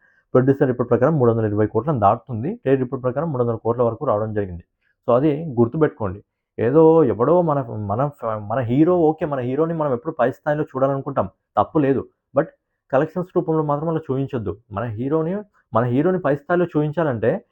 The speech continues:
మన హీరోలు ఏవైతే సిద్ధాంతాలను పాటిస్తారో, మన హీరోలు ఏవైతే మంచి పనులు చేస్తారో, పవన్ కళ్యాణ్ గారు ఏ అడుగుజాడల్లో నడుస్తున్నారో, ఆ అడుగుజాడల్లో నడిచి మీరు చూపెట్టండి. కలెక్షన్స్‌లో ఏముందిరా బాబు, ఆయన ఒక మంచి రాజకీయాల్లోకి పోయి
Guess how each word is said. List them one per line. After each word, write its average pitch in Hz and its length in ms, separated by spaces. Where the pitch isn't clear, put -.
మన 120 120
హీరోలు 160 480
ఏవైతే 160 380
సిద్ధాంతాలను 151 720
పాటిస్తారో, 123 580
మన 151 160
హీరోలు 143 340
ఏవైతే 147 240
మంచి 127 280
పనులు 151 220
చేస్తారో, 127 560
పవన్ 151 200
కళ్యాణ్ 165 280
గారు 165 120
ఏ 135 200
అడుగుజాడల్లో 151 580
నడుస్తున్నారో, 135 540
ఆ 127 220
అడుగుజాడల్లో 165 520
నడిచి 151 340
మీరు 180 140
చూపెట్టండి. 135 480
కలెక్షన్స్‌లో 185 500
ఏముందిరా 160 320
బాబు, 131 240
ఆయన 123 200
ఒక 143 140
మంచి 127 260
రాజకీయాల్లోకి 143 600
పోయి 135 320